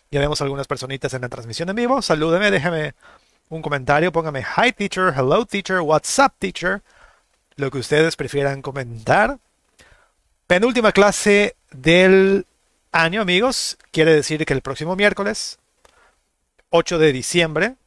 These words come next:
cerramos el año con una clase que va a estar muy interesante.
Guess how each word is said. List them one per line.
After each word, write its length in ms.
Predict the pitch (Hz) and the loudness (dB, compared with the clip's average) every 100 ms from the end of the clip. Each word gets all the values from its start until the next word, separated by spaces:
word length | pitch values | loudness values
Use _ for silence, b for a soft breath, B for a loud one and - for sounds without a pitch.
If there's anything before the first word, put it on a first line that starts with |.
| _ _ _ _ _ _ _ | _ _ _ _ _ _ _
cerramos 800 | - 135 147 196 202 202 - - _ _ _ _ _ _ _ - | -6 0 2 2 0 -8 -10 -12 _ _ _ _ _ _ _ -4
el 240 | 135 139 | 2 4
año 440 | 175 196 226 262 _ _ _ _ _ _ - | 2 0 -4 -8 _ _ _ _ _ _ -8
con 260 | 170 185 185 | -4 -4 -2
una 160 | 175 | -2
clase 200 | 160 147 | 0 0
que 100 | 139 | -2
va 40 | 127 | -4
a 40 | |
estar 180 | - 139 | -6 -6
muy 160 | 151 | -6
interesante. 640 | 233 208 - 175 165 185 | 0 0 2 2 0 -6